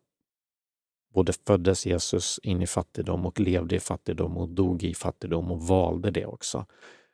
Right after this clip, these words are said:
Samma sak med Mohammed, eh, samma sak med, nej, inte samma sak med Buddha.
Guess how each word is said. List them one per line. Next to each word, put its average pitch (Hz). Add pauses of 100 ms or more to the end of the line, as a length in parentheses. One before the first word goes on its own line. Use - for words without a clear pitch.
(1200)
Samma 78
sak -
med 76
Mohammed, 113
eh, 92
samma -
sak -
med, 85 (500)
nej, 113
inte 123
samma 92
sak -
med 87
Buddha. 92